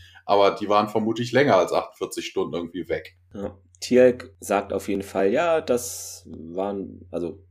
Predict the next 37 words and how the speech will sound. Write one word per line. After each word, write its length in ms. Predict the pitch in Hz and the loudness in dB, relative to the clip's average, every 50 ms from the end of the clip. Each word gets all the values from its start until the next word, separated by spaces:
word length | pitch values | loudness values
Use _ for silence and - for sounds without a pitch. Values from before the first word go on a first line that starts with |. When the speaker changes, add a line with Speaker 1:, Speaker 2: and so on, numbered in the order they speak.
| _ _ _ | _ _ _
Speaker 2:
das 180 | - - - | -14 -10 -6
waren 220 | - 92 92 90 87 | -4 -4 -2 -2 -2
wir 80 | 90 | -2
da 140 | 87 85 - | -2 0 0
auch.“ 280 | - 139 143 139 135 - | 2 2 2 2 0 -2
Und 180 | 82 87 - - | -6 -8 -8 -8
Tonali 280 | - 87 90 90 92 | -6 -4 -4 -4 -4
nähert 300 | 92 92 92 95 92 - | -4 -2 -2 -2 -2 -2
sich 180 | - 87 - - | -6 -10 -10 -6
Connor, 400 | - - 92 92 92 92 - - - - - - - - - - - _ _ _ - | -2 0 0 0 0 -4 -6 -10 -20 -20 -20 -20 -20 -20 -20 -20 -20 _ _ _ -4
ähm, 460 | 90 90 85 85 82 82 82 80 80 | -2 -2 0 -2 -2 -4 -6 -6 -4
ja, 140 | 78 80 80 | -4 -2 -2
und 440 | 82 82 80 80 80 82 - - | -4 -4 -8 -12 -14 -16 -18 -20
sagt, 540 | - - - - - - 80 78 80 - - | -20 -20 -20 -16 -12 -10 -10 -10 -10 -6 -4
„Hallo, 640 | 151 - 254 233 185 151 127 107 95 90 87 - - - - - _ _ _ | 0 2 2 4 4 4 4 4 4 2 0 -4 -14 -20 -20 -20 _ _ _
Cap.“ 320 | - - - - - - - - - - - - | -8 -8 -8 -8 -8 -12 -20 -20 -20 -10 -4 -2
Immer 160 | 165 208 214 | 0 0 2
noch 260 | 185 160 139 - - | 4 2 2 0 -2
lächelnd, 720 | 104 117 131 131 - 127 120 117 107 98 - - - - _ _ - - 78 82 | 0 0 0 0 0 -2 -4 -4 -6 -8 -12 -16 -20 -20 _ _ -20 -20 -14 -12
äh, 200 | 85 85 - - - - | -10 -10 -10 -10 -10 -12
hoffe 220 | 98 - - 95 | -6 -2 -2 -2
ich, 320 | 87 - - - - _ _ _ | -2 -2 -6 -14 -16 _ _ _
immer 220 | - - 113 107 101 | -8 -6 -4 -2 -2
noch 280 | 101 95 - - - - | -2 -2 -4 -8 -14 -14
gut 160 | - - - | -10 -2 2
drauf, 200 | - 101 98 - | 4 4 4 4
so. 240 | - - 85 85 - - - - - - - - - - | 0 -4 -6 -6 -8 -10 -16 -16 -16 -16 -16 -18 -18 -16
Und 320 | - - 98 92 90 87 - - _ - | -10 -8 -6 -6 -6 -8 -12 -16 _ -2
gibt 240 | - 117 - - - | -2 -2 -2 -4 -4
Connor 280 | - 110 107 110 110 | 0 2 2 2 2
einen 200 | - 98 98 98 | 0 -2 -4 -4
kleinen 300 | - - 135 143 147 147 | -6 -6 -6 -4 -4 -4
Schlag 360 | 139 - - 120 110 113 113 - | -6 -4 2 4 4 4 2 2
so 120 | - 101 | 0 0
auf 140 | 87 92 - | 0 0 -2
den 380 | - 95 92 87 87 87 - _ _ _ _ _ | -4 -6 -6 -8 -12 -16 -18 _ _ _ _ _
Arm, 520 | - 101 107 113 120 120 110 107 - - | -2 0 2 2 2 0 -2 -8 -12 -20